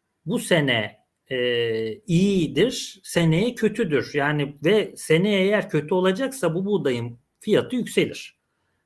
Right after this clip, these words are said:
Yani, e, ve rekolteyi bugünden yarına değiştirme şansınız yok. Mesela sizin kurulu bir fabrikanız vardır.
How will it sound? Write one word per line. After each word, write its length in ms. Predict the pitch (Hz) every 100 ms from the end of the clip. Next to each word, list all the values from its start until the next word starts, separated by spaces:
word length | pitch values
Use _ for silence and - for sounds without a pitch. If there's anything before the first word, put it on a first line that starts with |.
| _
Yani, 360 | 151 165 165 151
e, 540 | 147 147 139 139 139 143 147
ve 220 | 185 233
rekolteyi 640 | 170 180 247 262 196 147 127
bugünden 420 | 185 233 220 180
yarına 580 | 147 180 226 170 127 117
değiştirme 460 | 160 170 196 190
şansınız 500 | 190 165 160 175 165
yok. 200 | 127 117
Mesela 280 | 156 165 190
sizin 320 | 185 175 196
kurulu 400 | 196 185 196 190
bir 80 | 185
fabrikanız 680 | - 190 190 196 185 165 139
vardır. 440 | 127 127 147 233